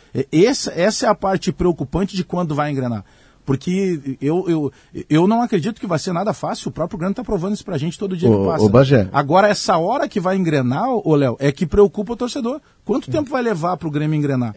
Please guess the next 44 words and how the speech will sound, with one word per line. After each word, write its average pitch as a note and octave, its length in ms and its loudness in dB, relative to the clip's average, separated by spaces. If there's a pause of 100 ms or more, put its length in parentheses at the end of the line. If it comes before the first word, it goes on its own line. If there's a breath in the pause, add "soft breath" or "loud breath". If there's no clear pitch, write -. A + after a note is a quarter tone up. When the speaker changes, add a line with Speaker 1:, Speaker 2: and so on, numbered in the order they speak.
Speaker 2:
É, C#3 260 2
mas B2 320 4
aí B2+ 220 6
tem D3+ 140 4
um C#3+ 100 8
ponto, C#3 320 6
e A#2 60 0
tu - 120 0
é C3 40 8
torcedor, A#2 600 4
tu F#2+ 420 0
pode G2+ 180 4
falar A2 160 6
com A2 140 2
muito A2+ 180 6
mais A2+ 160 6
propriedade A2 680 0
do G#2 200 -6
que A2 100 2
nós, E2+ 260 0
tá? D2+ 220 -4 (320)
Mas A2 260 4
é A2+ 60 6
uma A2+ 100 6
percepção A#2+ 560 2
minha B2+ 300 6
e C#3 100 2
eu C#3 140 8
já C#3+ 120 6
ouvi C#3+ 280 6
de C#3 140 4
muitos C3+ 260 8
gremistas, B2+ 640 4 (160)
tá? F#2 240 -2
Alguns G2 340 2
mandaram G#2+ 300 4
WhatsApp, A#2 720 4
pelas G2+ 280 -2
redes A2 180 -2
sociais. F2 440 -4 (760)
Essa C3 280 4
fase D3 340 4
do B2+ 120 -2
Grêmio, G#2+ 460 2